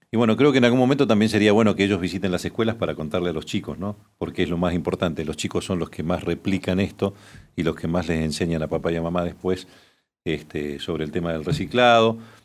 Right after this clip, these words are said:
y, y obviamente de mantener estos, estos espacios tan importantes, ¿no?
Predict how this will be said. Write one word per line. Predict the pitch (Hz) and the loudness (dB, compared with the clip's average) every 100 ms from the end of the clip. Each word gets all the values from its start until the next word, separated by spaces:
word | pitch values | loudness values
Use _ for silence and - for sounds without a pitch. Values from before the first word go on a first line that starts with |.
| _ | _
y, | - 82 78 76 76 85 | -2 0 0 -4 -6 -2
y | 85 | 0
obviamente | 85 82 90 85 | 2 0 -2 -2
de | 80 | -4
mantener | 76 76 80 80 | -4 -6 -8 -8
estos, | 78 76 - - _ - | -8 -10 -12 -16 _ -10
estos | 85 82 - | -6 -8 -10
espacios | 71 85 - 80 | -6 -6 -4 -8
tan | 90 76 | -8 -8
importantes, | 76 69 - 69 - | -8 -10 -12 -14 -14
¿no? | - | -12